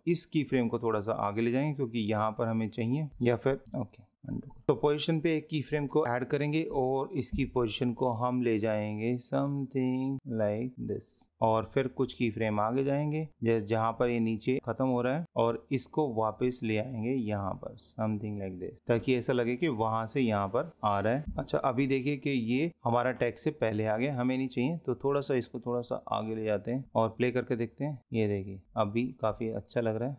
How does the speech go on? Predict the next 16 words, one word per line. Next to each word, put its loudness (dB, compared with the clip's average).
बाकी 2
हम 2
पहले 2
भी 0
कर 0
सकते -4
हैं 0
ताकि 2
थोड़ा 0
सा -2
और 0
अच्छा -2
लगे, 0
और 2
इसको -4
अगर 2